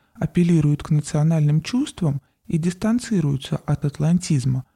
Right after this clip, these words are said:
практическое продвижение на этом направлении позволит действующему президенту-кандидату стабильно набирать очки.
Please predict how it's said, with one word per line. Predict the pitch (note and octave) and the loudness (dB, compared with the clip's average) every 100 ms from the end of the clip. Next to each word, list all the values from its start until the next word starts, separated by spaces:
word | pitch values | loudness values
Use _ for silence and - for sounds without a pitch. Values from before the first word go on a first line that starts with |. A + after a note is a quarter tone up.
| _ | _
практическое | - D#3+ - A#3+ - - G3+ | -4 -4 -2 -6 -6 -8 -6
продвижение | F3+ - D#3 E3+ E3+ E3 D3 | -4 -2 0 0 2 2 2
на | D3 D3 | 2 2
этом | D3 C#3 C3 | 0 0 0
направлении | C#3+ E3 E3 D#3+ C3+ B2 B2+ - _ - | 0 0 0 2 2 0 -2 -8 _ -4
позволит | F3 E3+ F#3 G#3+ G3 | -2 0 0 0 0
действующему | G3+ G3 D3 - C3+ B2+ - C#3+ | 2 2 2 0 -2 0 0 0
президенту-кандидату | D3 - E3 E3+ E3+ D3 C3 D3 D3 D3 D#3 E3+ G#3+ - C#3+ - | 0 -2 -2 0 2 2 0 -2 0 2 0 0 -2 -2 -4 -4
стабильно | - - D3 D3+ G#3+ G#3+ | -8 -2 0 2 2 4
набирать | D3+ C#3+ C#3 D3 - | 2 2 2 0 0
очки. | F3 - - C3+ | -4 -6 -4 -6